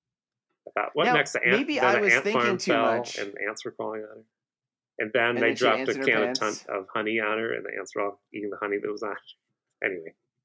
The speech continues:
Speaker 2: And then that guy came in, and he started licking her too,
Speaker 1: Yes.
Speaker 2: and she's like, "I like honey." Um,
Speaker 1: I wish that's what
Speaker 2: I actually thought she went there t-, 'cause maybe they were tracking life signals.
Speaker 1: Mm.
Speaker 2: I maybe thought too
Speaker 1: You
Speaker 2: much in
Speaker 1: think too
Speaker 2: this.
Speaker 1: much of this.
Speaker 2: Yeah.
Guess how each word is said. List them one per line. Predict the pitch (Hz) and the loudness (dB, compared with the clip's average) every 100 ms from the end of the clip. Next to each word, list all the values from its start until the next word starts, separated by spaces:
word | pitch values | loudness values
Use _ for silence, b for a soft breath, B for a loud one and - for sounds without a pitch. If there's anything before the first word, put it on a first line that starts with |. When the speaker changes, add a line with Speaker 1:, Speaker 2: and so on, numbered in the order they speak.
| 139 | -4
Speaker 2:
And | |
then | 151 151 | -2 0
that | 147 | 0
guy | 147 135 139 | 0 0 0
came | - 147 | -2 -2
in, | 147 | -2
and | |
he | 135 | -4
started | 143 139 123 | -4 -4 -4
licking | 131 139 | -4 -4
her | 135 | -4
too, | 131 135 | -2 0
Speaker 1:
Yes. | 147 143 | 0 -2
Speaker 2:
and | 120 | -8
she's | 113 120 | -10 -8
like, | 113 | -6
"I | 107 | -2
like | 120 135 | -4 -4
honey." | 175 220 113 90 - B B B B B - | -4 -4 -4 -8 -12 B B B B B -4
Um, | 156 156 156 147 - _ _ - _ | 0 0 -2 -6 -10 _ _ -20 _
Speaker 1:
I | 107 | -2
wish | 117 - | -2 -2
that's | 95 - | -4 -6
what | - | -2
Speaker 2:
I | 185 254 294 190 | 0 0 -2 -2
actually | 160 165 185 | -2 0 -2
thought | 170 170 160 - | 0 0 0 -4
she | - 175 | -8 -6
went | 165 147 151 156 - | -6 -2 -2 -4 -8
there | 131 139 131 | -6 -4 -4
t-, | 131 - | -8 -8
'cause | 156 131 123 | -4 -4 -6
maybe | 123 135 143 | -6 -4 -4
they | 147 | -4
were | 131 | -4
tracking | 123 - 127 131 117 | -4 -4 -6 -4 -6
life | 104 110 - | -6 -8 -8
signals. | 180 180 190 233 262 - - _ _ _ _ _ _ | -10 -8 -8 -8 -12 -14 -18 _ _ _ _ _ _
Speaker 1:
Mm. | 143 147 151 151 | -10 -8 -6 -4
Speaker 2:
I | 151 180 | -2 0
maybe | 175 135 | 0 -2
thought | 131 127 | -2 -4
too | 127 | -4
Speaker 1:
You | 127 | -4
Speaker 2:
much | 117 110 | -2 -4
in | - | -8
Speaker 1:
think | 90 | -10
too | 92 | -12
Speaker 2:
this. | |
Speaker 1:
much | 87 - | -12 -14
of | |
this. | - - _ _ _ _ _ _ _ _ | -20 -20 _ _ _ _ _ _ _ _
Speaker 2:
Yeah. | 104 92 | -10 -10